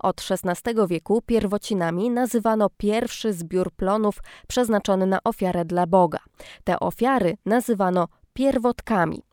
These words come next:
a między szesnastym a siedemnastym wiekiem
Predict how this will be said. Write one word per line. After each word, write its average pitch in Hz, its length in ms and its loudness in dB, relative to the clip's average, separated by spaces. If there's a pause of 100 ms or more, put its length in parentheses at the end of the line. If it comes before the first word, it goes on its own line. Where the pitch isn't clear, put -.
(340)
a 185 140 -2
między 180 320 -2
szesnastym 202 580 -2
a 175 80 0
siedemnastym 180 680 -4
wiekiem 180 420 -4